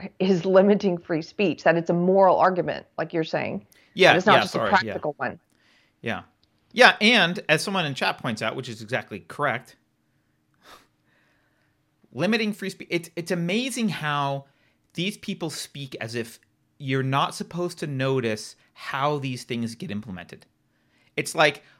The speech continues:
Speaker 2: "Oh, we'll just limit blah, blah, blah." Well, what does "just limit blah, blah, blah" mean? You're not, you're not, this isn't the Matrix and you're not the coder. You can't just make things happen. You have to do something. And what is it that you do?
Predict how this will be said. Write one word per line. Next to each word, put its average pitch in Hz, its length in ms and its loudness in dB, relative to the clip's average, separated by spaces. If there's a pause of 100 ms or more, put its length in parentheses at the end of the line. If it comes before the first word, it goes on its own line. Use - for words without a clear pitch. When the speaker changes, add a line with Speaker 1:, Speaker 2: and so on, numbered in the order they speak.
Speaker 2:
"Oh, 247 380 6 (160)
we'll 262 120 -2
just - 200 -4
limit 175 320 -2
blah, 226 160 2
blah, 175 100 0
blah." 104 320 -2 (220)
Well, 247 120 -2
what 381 140 2
does 277 140 -4
"just 247 320 -2
limit 208 280 -2
blah, 196 200 2
blah, 190 140 0
blah" 139 200 4
mean? 117 260 -2 (140)
You're 202 160 0
not, 247 340 2 (680)
you're 220 160 0
not, 269 340 6
this 254 160 0
isn't 277 240 -2
the 220 80 4
Matrix 175 480 2
and 160 100 0
you're 165 100 -2
not 190 200 2
the - 60 -8
coder. 151 520 0
You 143 120 -6
can't 247 180 -2
just 196 160 -4
make 170 320 2
things 160 240 -4
happen. 117 420 0
You 175 120 -4
have 233 120 0
to 262 80 -8
do 226 200 -6
something. 135 360 -6
And 175 180 -4
what 302 180 8
is 311 100 2
it 269 120 -2
that 262 180 4
you 214 80 -2
do? 220 300 -2